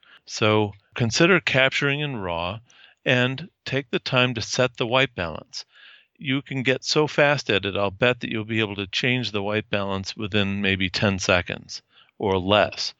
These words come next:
And in most situations, you only have to do it once until you go under different light. Now, when you mentioned the fact that some of these lighthouses are going to L E D lights, if you take a picture of a lighthouse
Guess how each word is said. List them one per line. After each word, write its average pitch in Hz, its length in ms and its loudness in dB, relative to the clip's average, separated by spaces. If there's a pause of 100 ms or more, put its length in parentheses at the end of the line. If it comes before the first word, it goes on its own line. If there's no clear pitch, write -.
(420)
And 110 160 2
in 98 160 -2
most 123 380 0 (140)
situations, 117 960 -2 (240)
you 104 180 -4
only 120 240 -2
have 117 200 -2
to 117 80 0
do 117 220 2
it - 120 -2
once 104 520 0 (600)
until 110 380 4
you 107 160 4
go 107 240 2
under 101 260 2
different 104 420 -4
light. 127 320 2 (720)
Now, 104 280 4
when 104 220 2
you 123 140 2
mentioned 143 460 0
the 107 60 2
fact 117 360 2
that - 120 -10
some 117 240 -2
of 104 80 -2
these 98 180 -4
lighthouses 107 640 0
are 107 60 0
going 104 300 -2
to 107 160 -2
L 104 180 2
E 95 80 0
D 95 200 0
lights, 107 560 0 (640)
if - 160 -2
you 120 140 2
take 156 240 0
a 131 60 -2
picture 123 340 0
of 95 80 0
a 101 80 -2
lighthouse 98 720 0